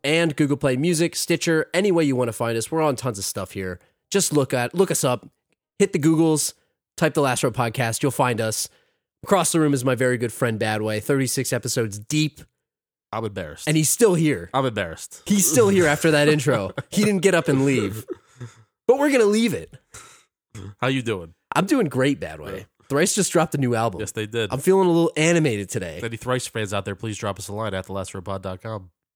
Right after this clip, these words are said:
Speaker 1: So how are you doing today? You s-,
Speaker 2: Oh.
Speaker 1: you're embarrassed? You're embarrassed
Speaker 2: Uh,
Speaker 1: over here?
Speaker 2: A little, little embarrassed after that intro, Drew. A little bit.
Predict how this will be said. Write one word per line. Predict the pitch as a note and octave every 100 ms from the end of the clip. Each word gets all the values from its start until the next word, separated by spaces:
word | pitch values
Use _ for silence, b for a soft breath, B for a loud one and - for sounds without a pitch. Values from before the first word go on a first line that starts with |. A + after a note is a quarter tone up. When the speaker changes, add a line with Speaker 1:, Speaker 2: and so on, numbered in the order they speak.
| _ -
Speaker 1:
So | F3+
how | E3+
are | E3+
you | G3+
doing | C#3 F2
today? | - D2 C#2 _ _ _ _
You | B2+
s-, | G#3+ E3
Speaker 2:
Oh. |
Speaker 1:
you're | E3
embarrassed? | D#3 D3+ D#3 F3 - - -
You're | D3
embarrassed | C#3+ D#3 E3+
Speaker 2:
Uh, |
Speaker 1:
over | D3+
here? | D#3+
Speaker 2:
A |
little, | F3+ F3+
little | G3 G#3
embarrassed | F3 E3 C3+ -
after | B2+ B2+
that | A2+ A2
intro, | G#2+ - F#2
Drew. | F2 F2
A | -
little | G#2+ G#2+
bit. | G2+ F2